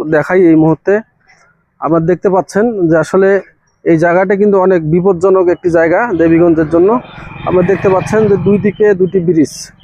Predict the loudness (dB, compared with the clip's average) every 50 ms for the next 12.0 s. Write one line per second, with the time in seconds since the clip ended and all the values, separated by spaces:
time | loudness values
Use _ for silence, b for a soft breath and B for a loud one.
0 | -20 -20 _ _ _ _ _ _ _ -20 -20 -20 -20 -20 -20 -20 _ _ _ _
1 | _ -20 -20 -20 -20 -20 -20 -20 _ _ -20 -20 _ _ _ _ _ _ -20 -20
2 | -12 -4 -2 0 0 2 0 0 0 -2 -6 -8 -4 -4 -2 -2 -2 -4 -4 -2
3 | -2 0 2 2 2 2 0 0 -2 -2 -2 -2 -2 -2 -6 _ _ _ _ _
4 | _ _ _ _ _ -4 -2 -2 -2 -2 -2 -2 0 0 0 0 0 0 -2 0
5 | 0 2 0 0 0 0 0 -2 -2 0 0 0 0 0 -2 -4 -10 -18 -20 _
6 | _ _ _ _ _ b b b b b b b b b b b _ -2 -2 -2
7 | 0 0 0 0 0 0 -2 0 0 2 0 2 0 0 0 0 0 0 0 0
8 | 2 2 2 2 2 2 2 2 2 2 2 2 2 2 2 0 0 0 0 0
9 | 0 0 0 0 2 2 2 2 2 2 2 2 0 -2 -2 -6 -8 -8 -14 -16
10 | -16 -16 -16 -16 -8 -4 0 0 2 2 2 0 0 0 0 2 2 2 2 2
11 | 2 0 0 0 0 0 0 0 0 -2 0 0 0 0 2 2 2 2 2 0